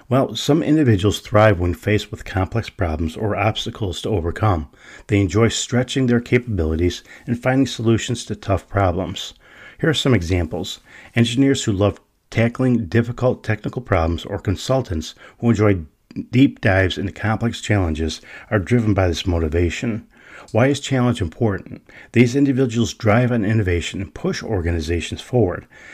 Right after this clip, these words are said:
They aren't deterred by setbacks and view obstacles as opportunities for growth.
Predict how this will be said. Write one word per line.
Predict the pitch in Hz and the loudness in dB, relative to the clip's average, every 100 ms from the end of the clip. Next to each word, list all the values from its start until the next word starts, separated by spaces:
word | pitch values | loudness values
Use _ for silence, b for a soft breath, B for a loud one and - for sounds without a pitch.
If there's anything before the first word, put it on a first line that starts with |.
| B | B
They | - 113 | -2 0
aren't | 139 156 | 0 0
deterred | 160 - 131 117 | -4 0 0 2
by | 101 | 0
setbacks | 95 - 120 - 92 - | 0 -2 -2 0 -2 -2
and | 107 82 | -6 -2
view | 85 101 | -2 -2
obstacles | 110 135 - 104 90 76 | -4 -4 -4 -2 -2 -4
as | 73 | -4
opportunities | 82 85 90 - 87 82 | -4 -4 -8 -6 -6 -6
for | - | -10
growth. | 87 104 82 - | -2 0 0 -8